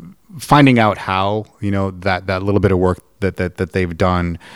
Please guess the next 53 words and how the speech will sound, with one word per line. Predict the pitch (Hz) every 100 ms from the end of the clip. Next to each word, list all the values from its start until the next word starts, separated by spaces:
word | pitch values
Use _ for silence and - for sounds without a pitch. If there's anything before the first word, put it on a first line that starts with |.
| - -
um, | 95 87 87
has | - 95 90
made | 95 95
a | 87
huge | - 95 82
difference | 92 - 85 -
in | 90
people's | 85 101 90 90
lives. | 90 87 - - - -
That, | 120 117 -
you | 123
know, | 123
in, | 120 123
in | 120 120
really, | 143 139
let's, | 107 104 -
let's | 107 101
be | - 98
honest, | 98 92 -
in, | 92 90
in | 98
a, | 95
in | 101
a | 98
part | - 110
of | 101
the |
world, | 95 98 87
<laughs> |
in |
a | 85
space, | - - 107 - - - - - -
uh, | 98 95 92
that, | 98 92 -
you | 101
know, | 98 92 90 98
where | 101
people | 92 123 113 104
are | 95
often | 98 95 101 95
sort | 101
of | 92
like, | 90 87 -
you |
know, | 90 85
the, | 87 82 -
the | -
cliche, | - 101 87 98 92 87
overworked, | 95 87 87 87 87
underpaid, | 90 85 92 90 87
you | 95 92
know, | 90
unappreciated. | 92 95 - 98 117 127 101